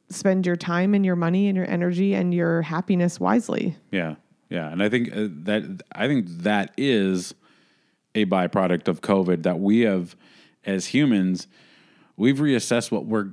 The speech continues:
Speaker 2: willing to put up with and
Speaker 1: Right.
Speaker 2: what we're not.
Speaker 1: Right.
Speaker 2: And I think that, like, there's certain things that are like, "Nope, I'm not even gonna do that
Speaker 1: Right.
Speaker 2: anymore 'cause I know it will aggravate me. So I'm just gonna
Speaker 1: <laughs>
Speaker 2: let it go." Like, trying to, trying to find parking downtown Minneapolis on a,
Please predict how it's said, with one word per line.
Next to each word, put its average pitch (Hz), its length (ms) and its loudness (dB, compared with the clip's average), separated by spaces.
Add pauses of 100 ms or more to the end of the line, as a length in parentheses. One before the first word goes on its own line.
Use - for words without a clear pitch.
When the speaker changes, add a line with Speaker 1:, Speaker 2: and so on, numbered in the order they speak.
Speaker 2:
willing 107 420 2
to 101 100 -2
put 98 180 2
up 98 180 -4
with 107 240 -2
and 95 120 -2
Speaker 1:
Right. 104 80 4
Speaker 2:
what 92 100 0
we're 95 160 0
not. 95 400 0
Speaker 1:
Right. 180 160 2
Speaker 2:
And 95 220 0
I 98 120 -4
think 101 280 -4
that, 95 340 -4
like, 95 240 -2
there's 98 180 0
certain 101 360 -2
things 110 420 -2
that 92 80 0
are 92 60 -2
like, 92 180 -2
"Nope, 123 260 0
I'm 117 140 0
not 175 140 2
even 170 100 2
gonna 135 160 2
do 123 300 0
that 98 100 2
Speaker 1:
Right. 90 160 2
Speaker 2:
anymore 92 380 0
'cause 110 120 -4
I 110 120 0
know 123 180 2
it 107 40 2
will 104 140 -2
aggravate 90 520 -4
me. 101 260 -2
So - 160 -6
I'm 151 100 0
just 143 440 -6
gonna 135 320 2 (160)
Speaker 1:
<laughs> 254 200 0
Speaker 2:
let 147 200 0
it 147 60 0
go." 156 180 2
Like, 87 340 -2
trying 117 240 2
to, 107 180 4 (440)
trying 85 200 -4
to 92 60 2
find 110 280 0
parking 113 380 2
downtown 113 460 2
Minneapolis 113 600 2
on 117 160 2
a, 107 320 2